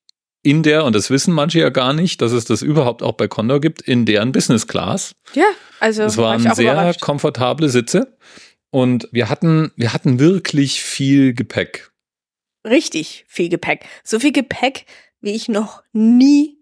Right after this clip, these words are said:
Speaker 2: in meinem <laughs> ganzen Leben per Flugzeug irgendwohin mitgenommen hab.
Speaker 1: Und hätten wir dieses viele Gepäck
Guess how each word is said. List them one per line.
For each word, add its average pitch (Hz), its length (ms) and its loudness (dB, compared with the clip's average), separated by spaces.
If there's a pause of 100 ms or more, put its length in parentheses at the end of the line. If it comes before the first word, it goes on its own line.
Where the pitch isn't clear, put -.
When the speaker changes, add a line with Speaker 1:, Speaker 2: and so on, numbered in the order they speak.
(160)
Speaker 2:
in 262 140 2
meinem 254 360 0
<laughs> - 0 -
ganzen 247 540 -6
Leben 226 500 -2 (400)
per 254 200 -4
Flugzeug 233 800 -2
irgendwohin 302 800 2
mitgenommen 185 600 -4
hab. - 200 -6 (420)
Speaker 1:
Und 120 220 0
hätten 147 320 0
wir 110 160 2
dieses 160 320 -2
viele 165 320 0
Gepäck - 560 -2